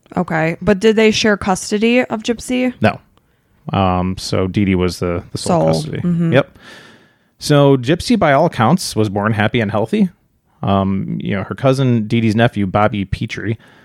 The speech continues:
Speaker 2: said Gypsy may have been born maybe a little premature.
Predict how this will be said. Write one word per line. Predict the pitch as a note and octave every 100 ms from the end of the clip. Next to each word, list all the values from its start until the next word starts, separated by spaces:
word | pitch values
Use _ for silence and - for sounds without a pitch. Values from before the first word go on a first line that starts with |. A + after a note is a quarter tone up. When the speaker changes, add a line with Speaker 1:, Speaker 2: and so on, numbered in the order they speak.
| _
Speaker 2:
said | - G#2+ G2
Gypsy | G#2+ - A2+ G#2+
may | A#2 D3+
have | F3+
been | D#3+
born | C3 C3+ B2+ B2
maybe | F3 E3+
a |
little | A#2+ B2+ C#3
premature. | - C3+ C3+ C3+ C#3+ D#3+